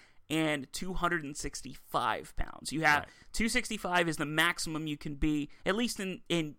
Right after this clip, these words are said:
Speaker 1: U F C
Speaker 2: In
Speaker 1: and I believe in
Speaker 2: U F C.
Speaker 1: the United States, uh, for athletic commissions, you have to be under two sixty-five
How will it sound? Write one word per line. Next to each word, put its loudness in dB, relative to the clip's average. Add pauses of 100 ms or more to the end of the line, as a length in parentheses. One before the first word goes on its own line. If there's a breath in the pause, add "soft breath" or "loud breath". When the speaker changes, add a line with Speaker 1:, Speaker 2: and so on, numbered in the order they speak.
(120)
Speaker 1:
U 2
F 2
C 0
Speaker 2:
In 2
Speaker 1:
and 2
I 2
believe 0
in 0
Speaker 2:
U -2
F -
C. 0
Speaker 1:
the -2
United 0
States, 0 (440 soft breath)
uh, 4
for 4
athletic 4
commissions, -2
you -4
have 4
to -6
be -2 (400 soft breath)
under 4 (240)
two 0
sixty-five -2